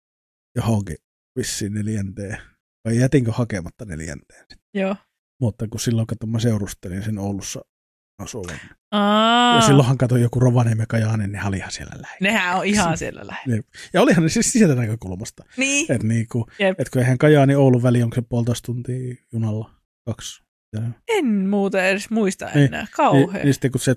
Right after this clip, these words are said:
Speaker 1: kuitenkin mun huudelta oli kuusi tuntia Ouluun,
Speaker 2: Niin.
Speaker 1: niin sit se niinku, se,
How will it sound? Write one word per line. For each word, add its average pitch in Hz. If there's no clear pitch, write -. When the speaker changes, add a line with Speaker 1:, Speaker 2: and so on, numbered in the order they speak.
Speaker 1:
kuitenkin 123
mun 135
huudelta 113
oli 123
kuusi 135
tuntia 80
Ouluun, -
Speaker 2:
Niin. 190
Speaker 1:
niin 123
sit 123
se 107
niinku, 104
se, 110